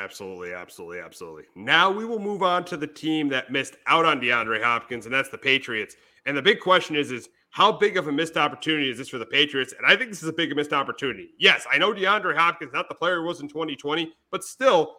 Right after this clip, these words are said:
he was still a really good player last year. In the four games that Kyler Murray played, either had a, a game where he had over a hundred yards receiving or, and a touchdown. He didn't have a game where he didn't have a touchdown or over a hundred yards receiving.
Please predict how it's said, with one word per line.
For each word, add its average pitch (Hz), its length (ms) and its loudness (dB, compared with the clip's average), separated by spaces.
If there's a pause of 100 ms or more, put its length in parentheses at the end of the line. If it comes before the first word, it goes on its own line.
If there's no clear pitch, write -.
he 247 80 -6
was 240 120 -8
still 240 200 2
a 151 80 2
really 180 400 -2
good 170 220 -4
player 185 220 0
last 165 360 -2
year. 180 220 -2 (100)
In 190 120 -4
the 175 80 -6
four 269 300 -2
games 175 500 0
that 151 220 -2
Kyler 175 300 0
Murray 165 220 -2
played, 156 340 -2 (360)
either 175 200 -2
had 165 100 0
a, 131 120 -2 (140)
a 127 140 -10
game 170 220 0
where 139 100 -2
he 143 60 0
had 139 100 0
over 127 160 -6
a 110 40 -8
hundred 185 220 -6
yards 190 200 -4
receiving 175 440 -6 (100)
or, 143 200 -10
and 151 160 -2
a - 20 -16
touchdown. 123 380 -8
He 110 60 -16
didn't 190 180 -6
have 220 100 -4
a 202 40 -4
game 175 220 -4
where 143 100 -2
he 127 60 -6
didn't 170 200 -8
have 175 140 -4
a 139 40 -6
touchdown 151 420 -4 (220)
or 139 80 -2
over 135 120 -4
a 131 40 -4
hundred 143 220 -4
yards 131 200 -4
receiving. 131 380 -6